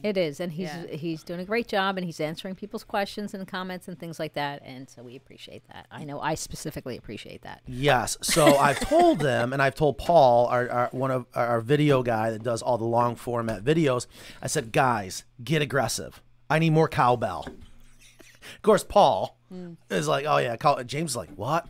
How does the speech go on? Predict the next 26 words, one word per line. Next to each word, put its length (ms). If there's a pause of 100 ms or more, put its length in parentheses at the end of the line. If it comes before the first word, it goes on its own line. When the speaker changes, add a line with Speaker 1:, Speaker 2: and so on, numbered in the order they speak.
(140)
Speaker 3:
So 120
I 60
said, 180
"Watch 260
the 80
video." 420
Speaker 1:
Ah. 140 (360)
Speaker 3:
So 160
James 760
is 80
taking 280
it 100
to 160
heart, 400
and 120
he 200
has 120
got 220
a 40
video 720 (160)
that 340
it 140
is 160
officially 500
done, 360
right? 380